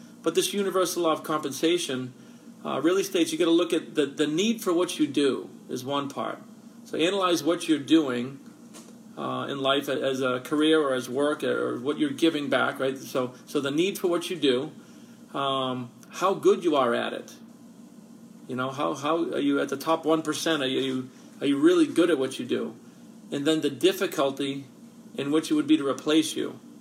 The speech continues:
And I think that's the big thing. So if you think about, I know Bob has an example of a, um, you know, an, an elevator operator. They used to, used to have,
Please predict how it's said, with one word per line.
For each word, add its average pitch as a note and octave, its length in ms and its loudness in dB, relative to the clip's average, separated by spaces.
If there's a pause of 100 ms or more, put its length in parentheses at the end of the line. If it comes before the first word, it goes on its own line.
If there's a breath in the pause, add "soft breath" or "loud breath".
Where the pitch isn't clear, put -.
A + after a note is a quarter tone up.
(460)
And C#3 100 -2
I D#3+ 80 2
think G#3+ 140 -4
that's - 180 0
the D3 100 -4
big F3 220 2
thing. B2+ 180 -4
So C#3+ 140 -6
if C#3 40 -6
you D3 60 0
think F3+ 220 -2
about, D#3+ 300 2
I D#3 80 2
know D#3+ 120 0
Bob D3+ 240 2
has D3 160 0
an C#3+ 80 -6
example C#3+ 460 -2
of C3+ 100 0
a, - 680 -6
um, B2 400 -6
you C#3+ 60 -4
know, B2+ 160 -2
an, B2 220 -6
an C#3+ 360 -4
elevator E3 440 4
operator. D#3+ 420 2
They C#3 120 -4
used C#3+ 180 -2
to, D3 180 2
used D#3+ 220 -2
to D#3+ 80 2
have, C3+ 260 0